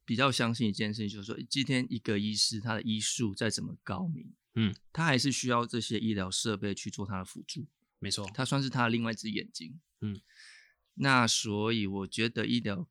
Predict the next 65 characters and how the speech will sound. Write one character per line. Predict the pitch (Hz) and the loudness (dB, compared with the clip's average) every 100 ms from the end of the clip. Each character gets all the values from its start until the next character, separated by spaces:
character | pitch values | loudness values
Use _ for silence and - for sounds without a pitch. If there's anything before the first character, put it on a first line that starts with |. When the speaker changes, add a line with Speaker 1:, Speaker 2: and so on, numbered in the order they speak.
| _ | _
Speaker 1:
工 | - 113 | -2 0
程 | 117 104 95 | 0 0 -2
师 | - 104 98 | -4 -6 -8
在 | - 117 104 92 | -6 -2 -2 -2
这 | - | -4
一 | 104 | -2
方 | 98 98 | -2 -2
面 | 107 92 | 0 0
其 | 80 - 107 | -2 -2 -4
实 | - | -4
有 | 101 | -4
扮 | 92 104 | -2 -2
演 | 95 | -2
他 | 95 | -6
的 | 92 | -10
重 | - 101 | -8 -6
要 | 101 92 | -6 -6
性， | 95 110 107 117 _ | -6 -6 -8 -10 _
因 | 104 | -4
为 | 104 | -4
今 | 101 - 107 | -2 -2 -2
天 | - 107 98 104 101 | -2 -2 -2 -6 -6
你 | 95 90 | -6 -6
要 | 101 - | -8 -8
拍 | - 101 | -6 -4
个 | |
C | 98 - 98 | -4 -4 -4
T， | 92 - 151 156 | -4 -6 -4 -4
要 | 107 | -4
拍 | 95 98 | -6 -8
个 | 95 | -8
N | - 98 | -6 -6
R | 90 | -6
I， | 92 92 95 104 _ _ _ _ _ _ - _ | -8 -8 -10 -16 _ _ _ _ _ _ -20 _
你 | - 104 | 0 0
的 | |
设 | 98 | 2
备 | 135 | 2
坏 | 127 156 120 | 4 6 6
了， | - - | 4 -4
你 | - | -6
根 | 113 | -4
本 | 151 117 | 0 2
没 | |
有 | 127 | 2
办 | 127 | 2
法 | 101 | 0
知 | - 107 | -2 -4
道 | 113 | -2
说 | 101 107 | -2 -4
这 | 113 | -6
患 | 110 143 107 | -2 0 2
者 | - | 0
体 | 117 - | -6 -8
内 | 95 110 | -4 -4
到 | 110 107 | -4 -6
底 | |
发 | - 104 | -6 -8
生 | 151 | -8
了 | 101 | -10
什 | - | -10
么 | 110 | -8
事 | - 107 | -6 -8
情。 | - - | -10 -4
Speaker 2:
嗯。 | 117 107 | -2 -2